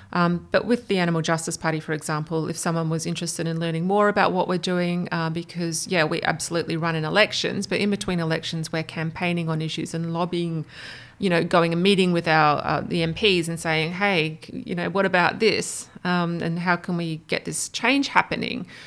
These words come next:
So there's lots of things that can be done any time of year, you know, and, uh, so getting involved at that le-, level would be,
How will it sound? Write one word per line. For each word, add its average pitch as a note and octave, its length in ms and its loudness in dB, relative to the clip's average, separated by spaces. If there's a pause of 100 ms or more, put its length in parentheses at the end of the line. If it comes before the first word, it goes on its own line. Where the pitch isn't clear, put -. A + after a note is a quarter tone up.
(160)
So G3+ 180 4
there's F#3 180 4
lots A3 220 4
of B3 60 -6
things G3+ 180 2
that - 120 -6
can F3 120 -2
be D#3+ 100 -2
done D#3+ 400 0 (1000)
any F#3+ 180 4
time D3+ 280 -4
of - 140 -8
year, F3+ 360 -4 (120)
you F#3+ 120 -2
know, E3 80 0
and, F3 500 0
uh, E3+ 260 0 (640)
so F#3+ 200 4
getting B3 240 10
involved F#3 280 8
at F3 60 0
that E3+ 220 4
le-, D#3+ 240 2
level E3 260 0
would E3 140 -2
be, D#3 160 -2